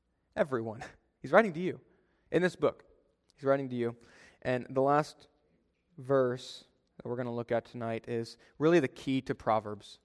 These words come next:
Imagine, imagine there be a door. Um, we wanna get in through the door to enjoy the treasures that Proverbs contains for you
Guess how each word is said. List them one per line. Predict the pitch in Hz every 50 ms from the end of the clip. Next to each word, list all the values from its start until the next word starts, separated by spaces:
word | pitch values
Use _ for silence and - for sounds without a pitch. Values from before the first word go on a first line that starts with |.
| _ _ _ _ _ _ _ _ _ _ _ _ _ _ _ _ _ _ _ -
Imagine, | - 143 147 165 180 165 185 190 170 156 139 - - _ _ _ _ _ _ _ -
imagine | 135 151 170 170 170 185 180
there | 160 143 139 - - 131
be | 135 151
a | 139
door. | 135 117 139 139 135 127 113 110 107 - _ _ _ _ _ _ _ _ _ _ _ _ _ _ _ -
Um, | 117 113 113 110 107 107 110 _ _ _ _ _ _ _ _ _ _ _ _ _ _ _ _ _ _ _ _ _ _ _ _ _ - _ - - -
we | 120 135
wanna | 147 147 135 117 - - _ _ _ _ _ _ _
get | - 139 139 139
in | 135 135 135
through | 131 - 135 135
the | 123 127
door | 117 117 117 117 117 117 117 113 - _ _ _ _ _ _ _ _ _ _ _ _ _ _ _ _ -
to | - - 123
enjoy | 117 113 120 113 117 131 127 127 131 127
the | 117 117
treasures | - - - - 127 117 120 113 - 113 113 110 107 - - - _ _ _ _ _ _ -
that | 127 120 104 -
Proverbs | - - - 120 117 117 117 117 110 107 - - - -
contains | - - 123 - - - 120 110 110 110 107 107 - - - _
for | - 123
you | 113 107 107 107 107 107 107